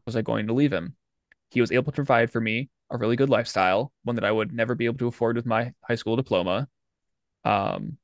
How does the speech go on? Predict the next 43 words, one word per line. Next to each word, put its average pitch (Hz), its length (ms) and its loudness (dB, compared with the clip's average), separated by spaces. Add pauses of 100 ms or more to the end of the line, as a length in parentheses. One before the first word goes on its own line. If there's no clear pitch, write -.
(140)
a 139 40 -8
cleaning 123 340 4
lady, 110 520 2 (260)
a 113 40 -4
nanny 113 260 0
to 104 140 -6
help 101 260 2
with 95 100 -8
the - 40 -20
kids, 120 480 2 (300)
regular 110 240 -2
spa 113 360 4
days 110 280 -2
in 69 80 -10
a - 60 -14
country - 240 -2
club, 117 420 6 (400)
a 120 40 -4
new 107 120 -2
car 110 280 2
every 104 180 0
other 87 120 -2
year, 120 540 2
luxury 113 260 -4
family 110 300 -4
vacations 110 480 -6
every 107 200 -6
year. 101 360 0 (840)
Uh, 98 200 2
he 123 100 0
was 113 100 -2
a 107 40 -2
good 139 260 2 (140)
dad, 110 340 0 (340)
a - 40 -8
good 147 200 0
partner, 107 460 -2 (420)
besides 107 320 2
the 120 60 -4
cheating, 104 420 -4 (1080)
uh, 110 440 2
and 110 260 2
really 117 220 2